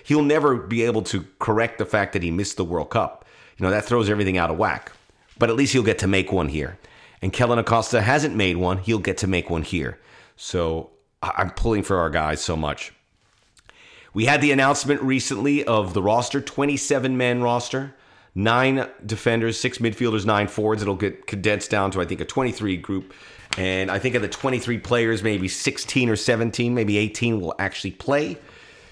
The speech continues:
As we saw in the last window, Greg Berhalter kept it pretty close to the vest. There was a few movements there, but not, nothing too drastic. And I think as long as there's no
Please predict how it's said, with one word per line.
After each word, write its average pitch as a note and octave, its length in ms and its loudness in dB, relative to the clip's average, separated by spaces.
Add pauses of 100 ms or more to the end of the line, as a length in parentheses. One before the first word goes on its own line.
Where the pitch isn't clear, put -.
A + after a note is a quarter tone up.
(640)
As A2+ 140 2
we A#2 60 0
saw B2+ 180 4
in B2 60 4
the A2+ 80 4
last A#2 340 4
window, A2+ 340 4
Greg G#2+ 240 0
Berhalter G#2 400 2
kept - 200 0
it - 100 -8
pretty B3+ 220 0
close D3 260 2
to B2 120 0
the G#2+ 100 0
vest. A2+ 440 0 (1900)
There D3 300 0
was D3 120 2
a C3+ 40 0
few E3 340 -2 (100)
movements A#2+ 600 2
there, G#2+ 240 4
but A2+ 180 2
not, C3+ 400 0 (240)
nothing C3 520 2
too A#2+ 160 0
drastic. F#2 500 0
And F#2+ 80 0
I G2 60 2
think - 400 -2 (600)
as A2+ 200 2
long B2+ 220 6
as A2+ 80 0
there's A2+ 200 2
no A2+ 400 2